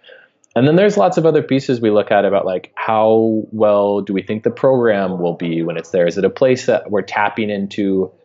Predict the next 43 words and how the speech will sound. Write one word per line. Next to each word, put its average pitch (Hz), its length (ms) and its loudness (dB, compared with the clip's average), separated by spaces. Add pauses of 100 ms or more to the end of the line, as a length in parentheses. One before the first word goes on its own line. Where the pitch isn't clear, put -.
(140)
like, 98 140 0
an 95 120 -2
inherent 110 560 0
desire 95 440 2
that - 140 -4
people 92 260 -2
wanna 90 240 -2
go 92 200 2
to 95 80 2
this 90 200 -2
location 101 480 0
anyway 117 480 4
and 92 80 -2
have 92 160 -2
been 95 140 -2
looking 90 280 -2
to, - 140 -18
for 92 140 2
an 85 60 0
excuse? 90 800 0 (280)
Or 120 240 4
is 117 140 2
this 110 200 -4
a 104 60 4
location 92 840 -2 (300)
that 101 160 0
maybe 107 320 -2
people 98 600 0
are 90 120 2
intimidated 117 640 2
to 98 80 -4
go 92 160 0
to - 180 -4
alone 131 640 2
and 110 160 -4
they'd 101 140 -2
really 98 240 0
like 92 200 0
to 101 80 -4
go 85 140 0
with 82 140 0
a - 60 -2
group? 123 500 0